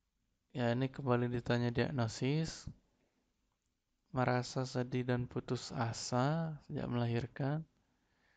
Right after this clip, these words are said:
Sudah sejak satu minggu, sulit tidur, ya, gangguan aktivitas, ini sudah menangis terus. Tapi masih mau menyusui.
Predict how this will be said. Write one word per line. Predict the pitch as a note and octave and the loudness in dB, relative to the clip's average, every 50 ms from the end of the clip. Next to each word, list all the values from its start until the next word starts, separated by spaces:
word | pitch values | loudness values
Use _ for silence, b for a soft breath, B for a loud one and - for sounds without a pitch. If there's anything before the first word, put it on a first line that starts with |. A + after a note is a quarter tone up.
| _ _ _ _ _ _ _ | _ _ _ _ _ _ _
Sudah | - - - C#3 C3+ B2+ B2+ | -12 -6 -4 -2 0 0 -2
sejak | - - C#3 C3 C#3+ - | -2 -2 -4 -4 -4 -2
satu | - - B2+ B2 - - B2+ | -2 -2 -4 -2 0 0 2
minggu, | B2 B2 B2+ B2+ C3 B2+ C3+ C3+ C#3 C#3+ C#3+ C#3+ C#3+ C#3+ C#3+ C#3+ B B B B B B | 2 2 2 0 0 2 2 4 4 6 6 6 4 4 2 0 B B B B B B
sulit | B - - C3 B2 A#2 A#2+ A2+ - - - | B -4 0 2 4 4 4 4 2 2 2
tidur, | C3 C3 C3+ C3+ C3+ C3 C3 C3 C3 C3+ | 4 4 6 8 8 8 8 8 8 6
ya, | C3 C3+ C3+ | 6 4 2
gangguan | C3+ B2+ B2 A#2+ A#2+ A#2+ A#2+ A#2+ A#2 A#2 | 2 2 2 2 2 4 4 4 4 2
aktivitas, | A#2+ - - A#2+ B2+ B2 - - - A#2+ A#2+ - | 0 2 0 2 2 2 0 2 2 2 2 2
ini | B2 A#2 A#2+ - | 0 0 0 -2
sudah | - - D3+ C3+ A#2+ A#2 - - | -2 -2 -2 -2 -4 -4 -6 -4
menangis | C3 - B2+ B2+ B2 - | -2 -2 0 -2 -2 -4
terus. | - - - B2 - - - B B B B B B B B B B B B B B - | -4 -2 -2 -2 -2 -4 -10 B B B B B B B B B B B B B B 2
Tapi | - B2 C#3+ E3+ E3 | 6 6 8 8 8
masih | D#3 D3+ D3 - D3+ | 6 6 4 2 2
mau | D3+ D#3 E3+ E3 D3 C#3 C3+ C3+ C3+ C#3 C3 | 4 4 6 6 4 4 2 2 0 0 0
menyusui. | C3 C3 C3 B2+ - - C3 C3 B2 A#2+ A#2 A#2 A#2+ | 0 -2 -2 -4 -2 0 0 2 2 2 0 -2 -4